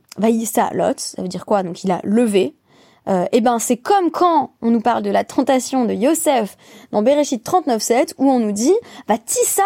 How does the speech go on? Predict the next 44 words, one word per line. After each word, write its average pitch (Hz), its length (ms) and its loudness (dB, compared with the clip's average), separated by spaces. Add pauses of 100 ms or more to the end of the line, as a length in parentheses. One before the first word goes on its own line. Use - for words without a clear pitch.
(160)
Eshet 320 360 2 (100)
Adonav 233 540 -2
et, 240 140 0 (320)
euh, 185 200 -6
Enea, 214 460 2
c'est 262 260 -2
quand 262 340 0
la 180 160 -6
femme 349 320 -2
de 226 60 -2
Potiphar - 400 -4
lève 349 320 4
les 277 360 2
yeux, 214 200 -2 (480)
euh, 190 340 2
vers, 233 500 2 (480)
euh, 170 120 0
Yosef, 196 400 2
donc 170 220 -10
elle - 80 -18
tombe 262 200 2
amoureuse 185 380 -2
de 156 80 -6
lui, 175 160 -6 (160)
donc 175 160 -8
on 196 60 -6
dit, 196 260 -4
on 208 80 0
dit 208 140 -2
c'est 285 140 2
le 320 60 4
même 339 160 6
verbe. 185 220 0 (560)
On 185 100 -6
aurait 190 140 0
quand 269 100 2
même 285 140 2
pu 302 100 0
trouver 294 300 2
le 247 80 4
verbe 202 300 0 (1000)
Vayissa, 202 640 -2
Vatissa 190 640 -2 (160)
dans 185 260 -4